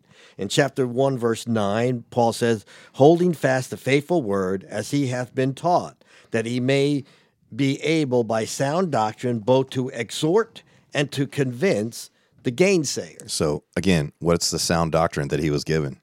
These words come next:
Speaker 2: He was
Speaker 1: Yeah.
Speaker 2: given the word of God.
Speaker 1: Given
Speaker 2: Yeah.
Speaker 1: the word of God.
Speaker 2: Yeah.
Speaker 1: And so
Speaker 2: Amen.
Speaker 1: it's exhortation, chapter two, verses six through nine of that same book. He says here, "Young men, uh, likewise exhort to be sober-minded."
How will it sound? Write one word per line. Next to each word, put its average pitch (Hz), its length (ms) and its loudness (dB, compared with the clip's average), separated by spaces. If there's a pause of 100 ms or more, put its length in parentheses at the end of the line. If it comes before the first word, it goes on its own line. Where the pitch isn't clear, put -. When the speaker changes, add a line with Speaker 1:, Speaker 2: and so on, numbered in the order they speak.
Speaker 2:
He - 60 -2
was 135 80 0
Speaker 1:
Yeah. 151 40 -2
Speaker 2:
given 92 220 4
the 69 40 -4
word 71 200 -4
of 65 60 -8
God. 82 240 0
Speaker 1:
Given 135 200 0
Speaker 2:
Yeah. - 60 2
Speaker 1:
the 117 80 -2
word 120 160 2
of 120 80 -2
God. 147 240 -6
Speaker 2:
Yeah. 71 220 -4 (180)
Speaker 1:
And 82 100 -4
so 123 220 2
Speaker 2:
Amen. 131 100 -6
Speaker 1:
it's 139 220 -4
exhortation, 135 840 -2
chapter 131 380 -4
two, 175 440 -2 (220)
verses 117 360 -2
six - 280 -8
through 139 200 -4
nine 147 320 -2 (340)
of 95 140 -8
that 104 180 -4
same 117 300 -2
book. 147 340 2 (560)
He 113 140 0
says 123 260 2
here, 123 120 2
"Young 143 320 4
men, 143 360 2 (360)
uh, 110 160 0
likewise 110 680 0
exhort 113 680 2
to 139 80 -2
be 135 160 -2
sober-minded." 120 760 -2